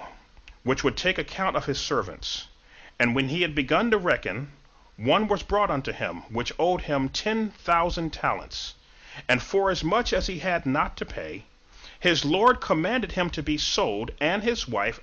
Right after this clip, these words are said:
and children, and all that he had, and payment to be made."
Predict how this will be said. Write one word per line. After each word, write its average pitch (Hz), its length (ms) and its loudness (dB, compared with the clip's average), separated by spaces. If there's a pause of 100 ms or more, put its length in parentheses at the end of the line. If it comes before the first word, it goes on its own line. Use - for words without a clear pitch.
and 196 260 -2
children, 127 600 0 (200)
and 127 140 4 (120)
all 180 280 4
that 208 180 -2
he 208 180 -6
had, 95 460 -2 (600)
and 131 200 4
payment 143 640 -2 (600)
to 170 120 -4
be 185 140 -4
made." 185 400 -4